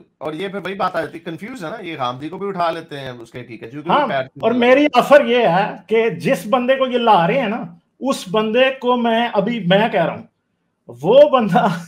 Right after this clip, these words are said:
Speaker 2: <laughs> कभी मेरी तरह और हारिस की तरह बैठ के ओपन session नहीं कर सकता, हकीकतू नहीं कर सकता, मोहम्मद हिजाब,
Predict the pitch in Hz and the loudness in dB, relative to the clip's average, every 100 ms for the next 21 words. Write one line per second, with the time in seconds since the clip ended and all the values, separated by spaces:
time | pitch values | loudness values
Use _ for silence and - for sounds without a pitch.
0 | _ _ 220 240 233 196 190 226 226 220 | _ _ 0 0 0 2 2 0 0 0
1 | 185 143 143 - 190 190 143 139 156 - | 0 -2 -4 -8 -4 -2 -2 -2 -4 -6
2 | 160 - - _ _ _ 165 170 190 196 | -12 -12 -18 _ _ _ -6 -2 -2 -2
3 | 185 196 247 220 160 143 139 160 175 202 | -2 -4 -2 -4 -4 -6 -4 -2 -4 0
4 | 269 311 311 294 254 208 - 208 170 156 | 0 0 0 2 2 0 -4 -4 -2 -2
5 | 196 196 233 247 269 294 | 0 0 0 4 4 4